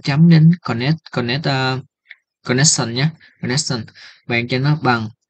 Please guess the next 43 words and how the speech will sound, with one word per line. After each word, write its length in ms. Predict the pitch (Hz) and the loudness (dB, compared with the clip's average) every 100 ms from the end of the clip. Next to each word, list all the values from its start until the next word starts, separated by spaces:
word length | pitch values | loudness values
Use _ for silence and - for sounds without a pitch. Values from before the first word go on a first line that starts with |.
| _ _ _ _ _ | _ _ _ _ _
à, 360 | - 127 127 120 - | -6 -2 -2 -4 -4
con. 300 | 139 135 110 _ _ _ _ _ _ _ _ _ _ _ _ _ _ _ _ | -2 -2 -6 _ _ _ _ _ _ _ _ _ _ _ _ _ _ _ _
Và 100 | - | -6
tiếp 140 | 123 165 | 0 2
tục 160 | 139 - | 0 -2
bạn 160 | 120 | -4
ghi 160 | 135 131 | -2 -2
C 300 | - 143 139 | -2 -2 0
M 60 | |
D 40 | 135 139 127 | 0 0 -2
chấm, 280 | - 123 165 196 _ _ _ _ | -4 0 2 0 _ _ _ _
à, 420 | - 127 127 127 131 | -4 -2 -2 -4 -6
comment 360 | 131 127 131 131 | -6 -4 -4 2
test 220 | 160 175 | 2 2
cho 80 | 139 | 0
mình. 200 | 117 113 _ _ _ - | -2 -6 _ _ _ -8
Bạn 200 | 117 123 | -6 -6
cho 100 | 131 | -4
bằng, 280 | 135 123 110 104 _ _ _ - | -2 -2 -4 -14 _ _ _ -12
bạn 160 | 117 123 | -8 -4
ghi 120 | 135 | -4
là 120 | 123 | -2
query. 460 | 117 131 131 131 131 _ _ _ _ - | -2 -2 0 0 -2 _ _ _ _ -12
Và 160 | 120 110 | -6 -4
bạn 140 | 120 | -2
xuống 240 | 131 160 165 | 0 4 6
cho 60 | 131 | 4
mình 120 | 123 | -2
khai 120 | 139 | -4
báo 180 | 135 160 | -2 0
cho 60 | 165 | 2
mình 160 | 127 113 | 0 -2
chữ 120 | 131 | -2
là 140 | 135 - | -2 -4
S 280 | 156 - 147 | -6 -2 -2
Q 200 | 139 120 | 0 -2
L, 60 | - _ _ _ _ _ _ _ - | -10 _ _ _ _ _ _ _ -10
à, 460 | 143 131 127 127 - | -6 -4 -2 -4 0
S 160 | 156 156 - | 0 0 -2
Q 400 | 147 139 139 135 | 0 2 2 0
L 100 | 143 | -2
data 320 | 139 170 135 | -4 -2 -4
after, 540 | - 143 151 135 120 | -4 -6 -2 0 0